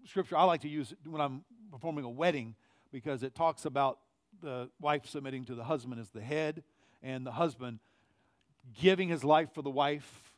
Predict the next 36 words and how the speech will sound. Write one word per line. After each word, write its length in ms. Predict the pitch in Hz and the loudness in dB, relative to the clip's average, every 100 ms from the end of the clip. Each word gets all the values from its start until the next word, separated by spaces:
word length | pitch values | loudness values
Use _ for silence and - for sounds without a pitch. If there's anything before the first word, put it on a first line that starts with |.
| _ _ _ _ _ _ _ _ 151 170 | _ _ _ _ _ _ _ _ -16 -4
like 200 | 147 135 | -2 -2
Christ 340 | - 156 - | -4 -4 -2
did 140 | 165 135 | -4 -2
for 80 | |
the 80 | 135 | -6
church. 300 | 120 156 151 | -4 -4 -4
In 80 | 143 | -4
other 160 | 151 143 | -4 -4
words, 200 | 135 - | -4 4
dying 440 | 156 156 156 156 | 6 8 6 0
to 120 | 147 | -6
himself 520 | 147 135 - 156 151 | -6 -6 -2 0 0
and 140 | 143 117 | -4 -10
serving 600 | - - 151 151 156 151 | -10 -10 -6 -6 -6 -8
her 160 | 139 147 | -6 -4
and 100 | 135 | -4
lifting 280 | 147 135 | -6 -8
her 160 | 127 135 | -8 -4
up. 180 | 156 - - | -6 -6 -12
Isn't 120 | 214 392 | -8 -4
that 100 | 302 | -4
a 40 | |
pretty 240 | - 156 | -4 -6
picture? 360 | 131 165 - 175 | -6 -8 -8 -6
The 80 | 139 | 0
wife 280 | 147 185 - | 2 2 0
says, 240 | 180 143 | -2 0
"I'm 140 | 156 | -2
gonna 180 | 175 160 | -2 -4
submit 380 | - 151 143 165 | -4 -4 -4 -6
to 80 | 170 | -6
you," 140 | 165 | -8
and 80 | 160 | -6
the 60 | 139 | -6
husband 300 | 151 143 127 | -6 -8 -6
says, 220 | 147 | -6